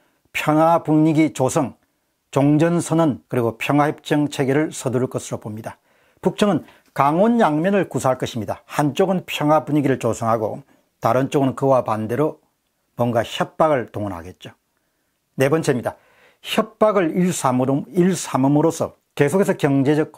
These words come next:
혹은 군사적 혹은 정치적 대가, 반대급부를 요구할 것입니다. 한쪽은 핵을 갖고 있고 다른 한쪽은 무방비 상태에서 핵을 가진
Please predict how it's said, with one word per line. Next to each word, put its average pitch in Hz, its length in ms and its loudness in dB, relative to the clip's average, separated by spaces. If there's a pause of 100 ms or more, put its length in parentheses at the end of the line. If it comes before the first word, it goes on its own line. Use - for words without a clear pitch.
혹은 131 300 0
군사적 147 520 0
혹은 123 280 -4
정치적 170 480 -2 (340)
대가, - 480 -2 (280)
반대급부를 160 720 0
요구할 110 280 0
것입니다. - 460 -16 (280)
한쪽은 131 460 0
핵을 147 260 0
갖고 151 300 0
있고 160 400 -2
다른 131 220 0
한쪽은 120 420 -6
무방비 143 500 0
상태에서 127 680 -4 (360)
핵을 156 280 2
가진 151 420 0